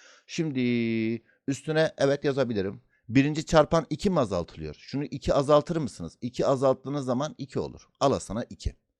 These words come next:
Bunda üç artır diyor. Üç artırınca ne olur arkadaşlar? Sekiz olur. Tamam. Geldik buraya. Şunu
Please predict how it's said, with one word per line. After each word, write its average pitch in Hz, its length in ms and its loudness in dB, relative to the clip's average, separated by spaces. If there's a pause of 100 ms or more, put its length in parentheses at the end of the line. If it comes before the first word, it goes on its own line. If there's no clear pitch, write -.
(420)
Bunda 165 480 6 (540)
üç 196 320 -2
artır 120 520 0
diyor. 113 200 -2 (120)
Üç 160 280 -6
artırınca 135 640 0
ne 147 80 -6
olur 151 200 0
arkadaşlar? 120 500 0
Sekiz 98 420 -10
olur. - 280 -16 (380)
Tamam. - 220 -10 (180)
Geldik 117 320 0
buraya. 90 180 -6 (420)
Şunu 165 440 0